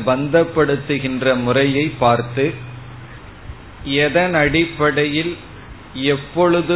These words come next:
குணங்கள் மேலோங்கி நம்மை பந்தப்படுத்துகின்றன என்கின்ற குணங்களினுடைய ஆதிக்கம் என்ற கருத்தை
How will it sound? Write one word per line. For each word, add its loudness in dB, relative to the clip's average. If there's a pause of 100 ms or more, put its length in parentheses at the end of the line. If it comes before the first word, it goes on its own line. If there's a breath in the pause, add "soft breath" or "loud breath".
குணங்கள் 2 (240)
மேலோங்கி 2 (840)
நம்மை 2 (300)
பந்தப்படுத்துகின்றன 0 (640)
என்கின்ற -2 (420)
குணங்களினுடைய 0 (320)
ஆதிக்கம் 2 (240)
என்ற 0
கருத்தை 2